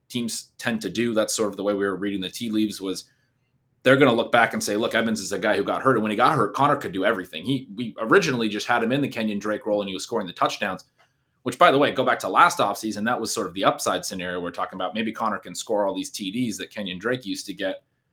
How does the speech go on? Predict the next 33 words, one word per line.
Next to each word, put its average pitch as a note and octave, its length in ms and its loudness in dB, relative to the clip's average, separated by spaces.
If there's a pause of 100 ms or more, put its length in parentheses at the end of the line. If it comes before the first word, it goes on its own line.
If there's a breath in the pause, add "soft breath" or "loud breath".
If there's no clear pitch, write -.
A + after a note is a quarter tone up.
(240)
He C#3 120 2
was A2 140 0
getting D#3 360 6
that. F#2 320 -4 (180)
And A2+ 160 -4
then B2+ 580 6
Edmonds B2+ 280 2
gets - 180 -6
hurt. E3 160 4
He F3+ 80 -6
starts - 280 -2
to A2 60 -6
get G#2+ 140 -8
the G2 80 -6
receiving A2 520 -4
work F2+ 180 -6
as F#2 140 -10
well. A#2+ 100 -4
He A#2+ 140 -2
gets - 180 -4
everything. F#2+ 760 0 (560)
You A2+ 80 -10
know, A2+ 60 -2
we A2 80 0
talked B2 220 2
about, A2+ 160 0
like, G#2 180 -2
you A2 60 -2
know, F#2+ 80 -4
Benjamin G#2 420 -6
is F2+ 80 -12
an G2 100 -8
interesting F#2 600 -10